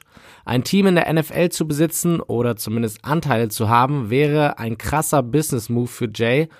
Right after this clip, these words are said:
und auch ein Wunsch, den er schon öfters geäußert hat. Vor allem ist es aber auch naheliegend, weil Jay-Z mit Roc Nation mehrere Athleten in der N F L managt und betreut.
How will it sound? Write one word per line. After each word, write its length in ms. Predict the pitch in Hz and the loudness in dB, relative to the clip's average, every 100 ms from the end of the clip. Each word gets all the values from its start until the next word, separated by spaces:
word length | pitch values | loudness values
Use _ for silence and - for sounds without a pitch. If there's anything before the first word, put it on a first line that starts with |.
| - - - | -20 -20 -2
und 240 | 160 202 | 2 4
auch 160 | 175 160 | 4 4
ein 220 | 160 147 | 2 4
Wunsch, 340 | 165 175 - | 4 2 0
den 140 | 143 135 | -2 -2
er 320 | 139 151 156 | -2 -2 -2
schon 180 | - 127 | -4 -6
öfters 440 | 117 - 117 - | -6 -6 -6 -6
geäußert 500 | - - 151 - - | -4 -2 -2 -4 -8
hat. 260 | - - - _ - _ - | -12 -16 -20 _ -20 _ -20
Vor 220 | _ - - | _ 0 4
allem 260 | 185 202 | 4 2
ist 140 | 180 180 | 0 -2
es 100 | 165 | 0
aber 240 | 160 160 | 2 2
auch 160 | 156 135 | 2 2
naheliegend, 840 | 139 160 185 123 117 131 147 - | 4 6 4 2 0 -2 -4 -6
weil 200 | - 147 | -4 0
Jay-Z 380 | 147 147 135 160 | 2 2 2 2
mit 140 | 156 | 2
Roc 260 | 120 147 - | 4 2 2
Nation 500 | 156 160 151 160 156 | 0 0 0 -2 0
mehrere 460 | 143 170 160 151 - | 2 4 2 0 -2
Athleten 460 | 131 127 139 143 | -2 0 0 0
in 100 | 135 | -2
der 140 | 131 - | -2 -2
N 80 | |
F 160 | 147 - | -2 -4
L 220 | - 131 | -2 0
managt 580 | 117 135 175 170 - - | 2 2 2 2 -2 -8
und 180 | 120 127 | -6 -4
betreut. 580 | 113 - 120 139 - | -6 -6 -2 -2 -4